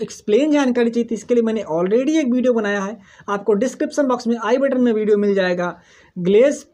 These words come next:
बिजनेस प्लान वर्सेस other नेटवर्क मार्केटिंग प्लान। वो वीडियो आप देखिए, आपको पूरी जानकारी, उसमें मैंने आठ टॉपिक कवर किए जो कि ग्लेज को बिल्कुल अलग करती है अलग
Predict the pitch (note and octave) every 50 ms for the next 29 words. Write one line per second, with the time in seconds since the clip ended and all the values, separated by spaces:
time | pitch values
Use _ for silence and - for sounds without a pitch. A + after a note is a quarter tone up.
0 | _ - G3+ G3+ G3 F#3+ F#3+ A#3 A3+ A#3+ B3+ B3 B3 - A#3+ G#3 G#3 G#3 G3 F3
1 | G3 A3+ A#3 A3+ B3+ B3+ B3 B3+ _ - F#3+ F#3+ G3+ A#3+ A#3 A3 G#3 G3+ G3+ G3+
2 | G3 F#3 F#3+ F3+ E3+ F3+ E3+ E3+ F3 E3+ E3 E3+ D#3 C#3+ D3 F#3 - _ _ _
3 | _ _ _ - C4 D4 D#4+ D#4 C#4 D4+ C#4+ A#3+ A3 B3 A#3+ A#3+ B3 B3+ B3 A#3
4 | - A#3+ A3+ - A#3+ B3+ B3+ C4+ G#3 E3+ G3 G3+ G#3 G#3+ A3 A3 A3+ A#3+ A#3 A#3
5 | A#3 A3+ A3+ A3+ - F3+ G#3 A3+ A#3 - A3 G#3 A#3 A3+ A#3 G#3+ G#3 G#3 G3+ G3
6 | G#3 G#3+ G3+ G#3+ G#3 A#3 A3+ F3 D#3+ E3 F#3 A3 A3+ A3+ - B3 G#3 E3 G#3+ A#3
7 | A#3 C4+ D4+ C#4 A3+ A3+ A#3+ A#3 A#3 A3+ G#3+ G3+ A#3+ A#3 A3+ - F#3 G#3 A3+ A3
8 | G3+